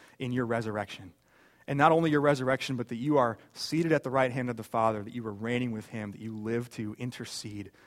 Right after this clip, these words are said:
for us, as we sang just a few moments ago. So, so stir our affections even today through your word.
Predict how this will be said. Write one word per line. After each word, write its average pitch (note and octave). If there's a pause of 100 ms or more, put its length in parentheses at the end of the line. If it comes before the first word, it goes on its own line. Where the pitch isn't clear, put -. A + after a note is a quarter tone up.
for G2+
us, -
as G#2
we G#2
sang G2 (220)
just -
a G2+
few A2
moments F#2+
ago. D3 (800)
So, C#3
so -
stir F#3+
our E3+
affections D#3
even D3+
today B2+ (380)
through F3+
your F3
word. A#2+